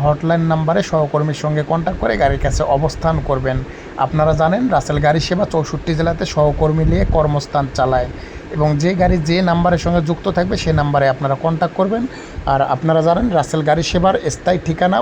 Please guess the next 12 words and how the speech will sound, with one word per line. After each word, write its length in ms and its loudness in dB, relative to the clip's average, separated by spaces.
ও 20 0
চেম্বার 420 2
রাজশাহী, 460 0
রাজশাহী 340 0
আমচত্বরের 680 0
পূর্ব 220 2
পাশে 300 0
এমবি 320 2
ফিল্ম 240 2
স্টেশন 480 -2
এবং 120 2
রাজশাহী 520 0